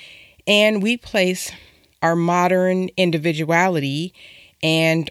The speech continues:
our personal rights often into the same category as Christian liberty, which ends up giving us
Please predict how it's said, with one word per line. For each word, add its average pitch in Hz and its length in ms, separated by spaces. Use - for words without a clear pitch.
our 147 280
personal 220 580
rights 135 580
often 233 400
into 190 280
the 175 100
same 196 320
category 143 760
as 147 340
Christian 147 640
liberty, 147 460
which - 580
ends 214 340
up 151 460
giving 185 360
us 165 160